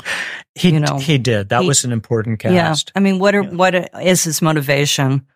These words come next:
Speaker 2: Why is he, uh, you know, doing the things he's doing and making the decisions he's making? I don't wanna give too much away.
Speaker 1: Right.
Speaker 2: <laughs> But
Speaker 1: Yeah, but d-
Speaker 2: Mm.
Speaker 1: you're absolutely right. He, he needed to be,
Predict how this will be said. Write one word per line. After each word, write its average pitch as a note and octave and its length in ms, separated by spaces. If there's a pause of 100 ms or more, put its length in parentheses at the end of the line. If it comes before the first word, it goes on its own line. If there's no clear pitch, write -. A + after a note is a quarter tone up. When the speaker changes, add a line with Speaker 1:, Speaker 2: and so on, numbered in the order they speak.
(100)
Speaker 2:
Why C3+ 560 (240)
is D3 240
he, C#3 500 (100)
uh, - 80
you - 180
know, C3+ 320 (880)
doing D3+ 320
the D3 100
things C#3+ 300
he's C3+ 220
doing C3+ 420
and D3 100
making C#3+ 300
the C#3 80
decisions - 680 (260)
he's D3 240
making? C#3+ 320
I C#3+ 60
don't D3+ 100
wanna C3 160
give B2 220 (200)
too - 140
much C3 220
away. C3 400
Speaker 1:
Right. G2+ 340
Speaker 2:
<laughs> - 0
But B3+ 920 (260)
Speaker 1:
Yeah, A2+ 240
but G#2 280
d- C3 120
Speaker 2:
Mm. C3 60
Speaker 1:
you're B2+ 160
absolutely G#2 520
right. F#2+ 320
He, A#2+ 320
he C#3 220
needed C3 500
to A#2+ 140
be, G#2+ 640